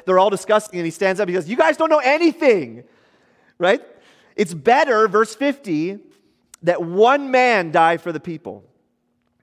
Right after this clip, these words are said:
than the whole nation." And so you go, "Well, that's interesting." In verse fifty-one,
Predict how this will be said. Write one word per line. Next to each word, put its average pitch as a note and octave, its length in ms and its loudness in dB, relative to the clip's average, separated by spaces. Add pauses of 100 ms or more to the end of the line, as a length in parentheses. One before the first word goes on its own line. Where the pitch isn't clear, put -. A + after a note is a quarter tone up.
(100)
than C3+ 180 -8
the C3 80 -12
whole C3 160 -8
nation." A2+ 400 -16 (960)
And A#2 80 -20
so - 80 -20
you C#3+ 60 -10
go, C#3 80 -10
"Well, C3+ 120 -12
that's G#3+ 260 -14 (180)
interesting." A2+ 720 -16
In B2+ 100 -12
verse G#3 180 -8
fifty-one, E3+ 560 -10